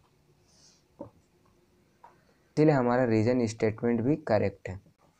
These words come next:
But यहाँ देखिए रीजन जो है वो assertion को करेक्टली एक्सप्लेन नहीं कर पा रहा है,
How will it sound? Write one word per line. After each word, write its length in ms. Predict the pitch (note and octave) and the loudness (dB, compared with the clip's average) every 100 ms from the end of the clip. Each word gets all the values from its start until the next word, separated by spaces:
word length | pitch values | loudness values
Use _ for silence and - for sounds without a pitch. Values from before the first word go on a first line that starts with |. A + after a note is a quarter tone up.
| - | -2
But 180 | E3 | 0
यहाँ 140 | E3 D3 | 2 2
देखिए 300 | B2+ - D#3 | 0 0 0
रीजन 460 | A#2 A2+ A2 D#3 | 2 2 2 0
जो 120 | C#3+ B2 | 0 0
है 80 | |
वो 200 | B2+ C3 | 2 2
assertion 440 | A2+ A#2+ A2 A2 C3 | 0 -2 -4 -4 -8
को 100 | C3 | -6
करेक्टली 520 | - A2 G#2+ A#2+ B2+ | -4 -4 -4 -4 -2
एक्सप्लेन 460 | A2 - - B2+ C3 | -2 -4 -6 -4 -2
नहीं 260 | G#2 A2 | -2 -4
कर 180 | A2 G#2 | -4 -6
पा 240 | - G2 | -6 -8
रहा 160 | G2 G2 | -6 -10
है, 140 | G2 | -14